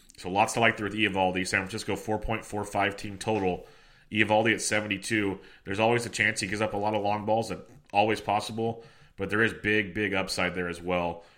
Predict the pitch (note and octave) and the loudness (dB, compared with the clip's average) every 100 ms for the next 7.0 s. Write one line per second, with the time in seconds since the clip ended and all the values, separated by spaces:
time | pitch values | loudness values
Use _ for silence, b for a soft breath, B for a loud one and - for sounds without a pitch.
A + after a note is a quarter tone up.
0 | B F#2 F2+ F#2 F#2 F#2+ - - F#2+ F2+ | B -4 -2 2 4 4 -2 -4 -2 2
1 | F#2+ F#2 F2+ E2+ - - F2 F#2 F2 - | 4 4 2 -2 -2 0 0 0 -2 -2
2 | F2 E2 - G#2 F#2 D#2 - - - _ | -6 -6 -2 -2 -2 -6 -10 -20 -20 _
3 | _ _ _ _ _ _ _ - G#2+ A2+ | _ _ _ _ _ _ _ -6 6 8
4 | A#2+ - A2+ G#2+ G#2 G#2 G2+ G2+ F#2+ - | 8 4 2 2 -2 2 4 4 2 -10
5 | B B B - C#3 C3+ A#2 G#2+ G#2+ - | B B B 2 2 4 2 2 0 2
6 | A2+ A#2 A2+ A2 G#2 G#2 E2+ F#2 F#2 - | 2 2 0 0 2 0 2 0 0 -6